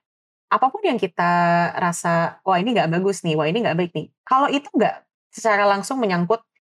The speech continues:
misalnya ya balapan itu sendiri atau keselamatan drivernya, kalau itu apalagi cuma ngomongin tentang bengek soal privacy, siapa kencan sama siapa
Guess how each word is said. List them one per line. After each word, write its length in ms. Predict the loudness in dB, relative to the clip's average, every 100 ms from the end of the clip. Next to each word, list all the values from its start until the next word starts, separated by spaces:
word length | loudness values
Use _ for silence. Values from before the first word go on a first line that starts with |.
| -8
misalnya 560 | -6 -2 0 0 -4 _ -6
ya 80 | -2
balapan 400 | 0 -2 -4 -6 -6
itu 80 |
sendiri 240 | -2 0 2 0
atau 160 | -2
keselamatan 480 | -2 -2 -2 -2 -2
drivernya, 640 | -2 -2 -4 -2 -2 -4 _ _ _ -2
kalau 180 | 2
itu 160 | 2 0 0
apalagi 400 | 2 2 0 -2
cuma 160 | 0
ngomongin 400 | 2 2 2 -2
tentang 240 | -6 -10 -12
bengek 240 | -10 -16 -12
soal 140 | -12 -12
privacy, 540 | -14 -8 -4 2 2
siapa 240 | 2 -4 -4
kencan 320 | -6 -4 -6
sama 160 | -6
siapa 720 | -2 0 0 0 0 0 -2